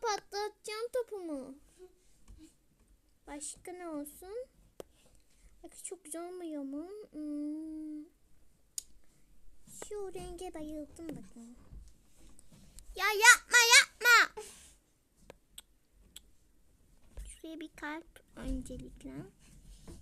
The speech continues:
Bu kalp beğendim mi? Diyemem. Bunu beğenmedim mi? Ay çok güzel oldu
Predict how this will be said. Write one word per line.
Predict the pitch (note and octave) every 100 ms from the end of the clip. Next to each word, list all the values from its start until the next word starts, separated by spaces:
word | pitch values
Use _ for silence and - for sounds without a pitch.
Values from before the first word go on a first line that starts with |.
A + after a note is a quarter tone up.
| - -
Bu | E4+
kalp | F#4 F4 E4
beğendim | D4 D4 D4 C#4+ - D4+
mi? | B3+ C#4+ E4+ F#4+ -
Diyemem. | C#4 C#4 A#3+ A3+ B3 C4+ - - - - - - - - - - - - - - C#4+
Bunu | D4+
beğenmedim | D4+ D4 D4 D4 D4 - - D#4 C#4+ D4+ D4 B3+
mi? | -
Ay | C#4+ D4
çok | - F4+ - D4
güzel | D#4 E4 E4
oldu | D#4 C4+